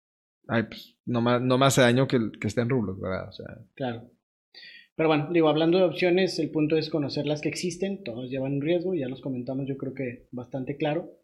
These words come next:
Speaker 2: Este, pero sí, en su momento tocaremos también cómo, cómo funciona, cómo podrías armar un portafolio, ¿no? Y en base a eso también diversificar horizontes y riesgos, ¿no?
Speaker 1: Ajá, bueno,
Speaker 2: ¿Sale?
Speaker 1: conclusiones básicas para cerrar. Tienes que buscar tener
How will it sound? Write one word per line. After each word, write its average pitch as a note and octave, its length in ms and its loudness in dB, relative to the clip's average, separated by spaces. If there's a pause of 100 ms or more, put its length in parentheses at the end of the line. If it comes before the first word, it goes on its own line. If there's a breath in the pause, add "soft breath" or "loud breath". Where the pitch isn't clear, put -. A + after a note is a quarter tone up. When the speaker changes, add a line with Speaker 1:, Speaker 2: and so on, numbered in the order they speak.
Speaker 2:
Este, A#2+ 320 -12
pero C3+ 220 -4
sí, F3 240 4 (120)
en D3 100 -2
su D#3 100 -4
momento D3+ 280 0
tocaremos D#3+ 420 0
también D3 300 2
cómo, D3+ 420 2
cómo D3+ 220 -2
funciona, C#3+ 460 -2
cómo D3 200 0
podrías C3 360 -4
armar C#3 220 -2
un C#3 100 0
portafolio, B2 540 -4
¿no? C3 180 -10 (480)
Y C3+ 80 -2
en B2 80 0
base A#2+ 220 -4
a B2+ 40 -2
eso C3+ 260 -4
también C3 280 -4
diversificar B2+ 600 -6
horizontes C#3 540 -4
y B2+ 60 -4
riesgos, A#2 340 -8 (300)
¿no? B2 100 -8
Speaker 1:
Ajá, F3+ 180 -6
bueno, D3 360 0
Speaker 2:
¿Sale? C3+ 320 -12
Speaker 1:
conclusiones F3 880 4
básicas E3+ 400 4
para D#3 160 4
cerrar. F3 480 2 (320)
Tienes C#3+ 240 4
que D#3 80 6
buscar C#3 320 4
tener C#3 360 4